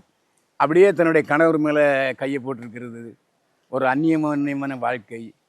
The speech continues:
இதுவரைக்கும் பப்ளிக்ல தலை காட்டாம உள்ள வாழ்க்கை வாழ்ந்தாங்க அவங்க. அதாவது, இதுவரையிலும் ஒரு கிசுகிசுக்கு கூட வந்ததில்லை. ஆனால், அவருடைய மகள், மூத்த மகள் காதலித்து திருமணம் செய்து கொண்டார்.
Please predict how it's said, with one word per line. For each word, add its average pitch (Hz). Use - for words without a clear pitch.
இதுவரைக்கும் 180
பப்ளிக்ல 165
தலை 170
காட்டாம 196
உள்ள 147
வாழ்க்கை 135
வாழ்ந்தாங்க 117
அவங்க. 95
அதாவது, 151
இதுவரையிலும் 175
ஒரு 165
கிசுகிசுக்கு 156
கூட 147
வந்ததில்லை. 107
ஆனால், 147
அவருடைய 139
மகள், 143
மூத்த 185
மகள் 180
காதலித்து 160
திருமணம் 147
செய்து 135
கொண்டார். 120